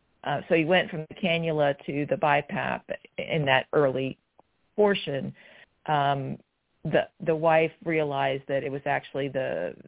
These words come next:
the drug that was causing him to be combative because that was not his personality. He was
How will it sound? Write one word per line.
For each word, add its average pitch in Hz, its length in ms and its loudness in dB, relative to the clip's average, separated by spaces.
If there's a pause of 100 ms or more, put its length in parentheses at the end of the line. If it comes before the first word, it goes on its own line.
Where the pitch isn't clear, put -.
(120)
the 135 120 -2
drug 151 420 0
that - 120 -4
was 147 180 -8
causing 143 340 -2
him 139 240 -6
to 135 60 -6
be 131 160 -4
combative 131 540 -2
because 123 320 -4
that 131 140 0
was 139 140 -6
not 139 320 0
his 143 360 0
personality. 131 800 0 (580)
He 185 120 6
was 175 100 4